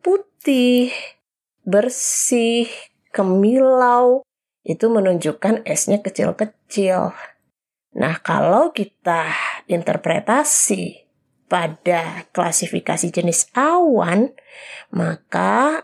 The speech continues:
awan hitam kelabu tadi bisa dikatakan dengan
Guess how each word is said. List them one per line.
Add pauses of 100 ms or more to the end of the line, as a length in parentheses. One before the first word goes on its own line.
awan
hitam
kelabu
tadi (480)
bisa
dikatakan
dengan